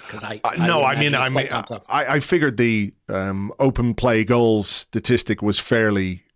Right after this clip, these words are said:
Speaker 2: basic, you know.
Speaker 1: Okay, a-,
Speaker 2: This
Speaker 1: and
Speaker 2: many
Speaker 1: is Photonic
Speaker 2: versus
Speaker 1: Cannon saying it's overstated?
Speaker 2: He says the lack of open play goals is an overstated problem.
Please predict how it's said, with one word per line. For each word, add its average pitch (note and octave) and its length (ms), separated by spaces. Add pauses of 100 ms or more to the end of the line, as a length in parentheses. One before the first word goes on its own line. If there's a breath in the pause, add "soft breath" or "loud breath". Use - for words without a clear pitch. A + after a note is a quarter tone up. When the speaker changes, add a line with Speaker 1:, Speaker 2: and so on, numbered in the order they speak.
(500)
Speaker 2:
basic, G2 480 (300)
you A2+ 100
know. F#2+ 240 (180)
Speaker 1:
Okay, D#3 260
a-, - 220
Speaker 2:
This D3+ 160
Speaker 1:
and E3+ 80
Speaker 2:
many D3 200
Speaker 1:
is D3 80
Photonic F3+ 300
Speaker 2:
versus D#3 120
Speaker 1:
Cannon D#3 220
saying C#3 160
it's B2+ 160
overstated? G3+ 600 (120)
Speaker 2:
He F3+ 260
says C3+ 380
the B2+ 80
lack C3 200
of C#3 120
open E3 260
play D#3 200
goals C#3 320
is D3+ 200
an D#3 180
overstated C3 920 (100)
problem. F#2+ 580